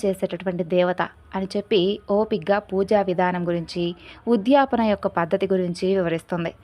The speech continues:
ఇక సత్యవతి అక్కడ జరుగుతున్నటువంటి పూజనంతా చూసి, కథంతా విని, ప్రసాదాన్ని స్వీకరించి ఇంటికి వస్తూ, తను కూడా తన భర్త రాకకై ఆ పూజను చెయ్యాలి అని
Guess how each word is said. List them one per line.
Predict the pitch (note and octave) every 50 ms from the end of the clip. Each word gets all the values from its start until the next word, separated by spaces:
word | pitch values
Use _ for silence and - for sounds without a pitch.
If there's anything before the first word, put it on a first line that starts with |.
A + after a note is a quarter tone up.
| - - - - - -
ఇక | A3 G#3+ A3+
సత్యవతి | A3 - G#3 G3 G3 - B3 A#3+ A#3+ A#3 - A3 F3+ F#3+ G3+ G#3+ G#3+ - - - - -
అక్కడ | G#3 - G#3+ G3+
జరుగుతున్నటువంటి | F#3 G3+ F#3+ G#3 A3+ A3+ B3 A#3 A#3 G#3+ G3+ G#3 G3+ G3
పూజనంతా | G3 - F#3 F#3+ F#3 G3+ G3 F#3+ F#3 F3+ E3+ G3 G3 - F3+
చూసి, | F3 E3+ - B3+ D4 F4+ - - - - - -
కథంతా | G#3 G#3 A3 A#3+ A#3+ B3+ A#3+ C4+ B3
విని, | G#3+ G3+ F#3+ G#3+ G#3+ F3 F3+ G3 G#3+ -
ప్రసాదాన్ని | F#3+ F#3 F3+ - G#3+ A3 A3 A3+ A3 A3 A3 G3+
స్వీకరించి | - - F#3+ F3+ F#3 F3+ F3+ F3+ F3 - F#3 F3+ F3+ F3 - - _ -
ఇంటికి | G3 G3 G#3 G#3 A#3 - A3+
వస్తూ, | G3 F#3+ F#3 F#3+ - A#3 F#3 F3 G3 G#3+ G#3+ - - - - - A#3 A3
తను | A#3 C4
కూడా | - - C4 C4 B3 B3 B3+
తన | B3 A3+ G#3 G3
భర్త | F3+ G3 F#3 F#3 - A3+
రాకకై | A3+ G3+ F3+ F#3 G3 G3+ G3+ G3 F#3+ F3+ F#3 F#3+ - - - - - -
ఆ | G#3+ A3+
పూజను | A3+ - G#3+ A#3+ A#3 C4+ B3+ A#3+
చెయ్యాలి | G#3 - G3+ F#3+ G3+ A3 A3+ A3+ A3+ A3+ G#3+
అని | G3 G3